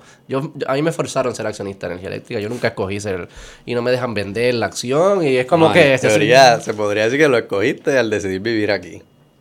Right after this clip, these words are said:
Speaker 1: Sí, cierto, nace-, nacer aquí y vivir aquí. Pero no puedo venderla, o sea, que no es una acción. Yo no puedo decir, "Pues, yo no la quiero", pues la vendo, no puede.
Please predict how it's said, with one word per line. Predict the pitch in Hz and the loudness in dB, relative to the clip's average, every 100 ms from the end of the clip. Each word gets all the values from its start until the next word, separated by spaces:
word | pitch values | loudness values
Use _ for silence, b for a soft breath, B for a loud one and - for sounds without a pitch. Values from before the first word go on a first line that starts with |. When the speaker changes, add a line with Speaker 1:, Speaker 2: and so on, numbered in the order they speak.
| _ - | _ -10
Speaker 1:
Sí, | - 139 156 - | -2 -2 -2 -10
cierto, | - 127 113 - | -6 -4 -2 -4
nace-, | 127 107 113 117 | -2 0 -2 -2
nacer | 117 135 135 | -2 -2 -4
aquí | 135 151 | -4 -4
y | |
vivir | 113 104 | -4 -6
aquí. | 104 - 101 _ _ | -8 -10 -20 _ _
Pero | 147 139 139 | 0 2 2
no | 135 | 2
puedo | 147 | 2
venderla, | 139 113 127 165 82 110 | 2 2 -2 -2 -6 -12
o | |
sea, | - 113 | -12 -6
que | 117 | -4
no | 135 | -2
es | |
una | 185 | -2
acción. | 127 139 123 117 - b b b b b b _ - | -4 -4 -6 -8 -18 b b b b b b _ -6
Yo | 120 | -2
no | 247 | 0
puedo | 143 | 0
decir, | 135 113 | -2 -4
"Pues, | 117 147 | -2 0
yo | |
no | 170 | 2
la | 190 | 2
quiero", | 147 98 120 113 | 0 -4 -4 -8
pues | 113 | -6
la | 101 | -2
vendo, | 113 135 107 | 0 -2 -4
no | 110 123 | -6 -4
puede. | 117 87 | -4 -6